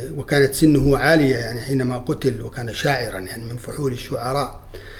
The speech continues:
يتكلم مثلًا عن، آه، عن ال-، نصيحته التي وجهها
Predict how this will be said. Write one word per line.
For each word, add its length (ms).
يتكلم 640
مثلًا 480
عن، 460
آه، 1080
عن 340
ال-، 180
نصيحته 680
التي 320
وجهها 920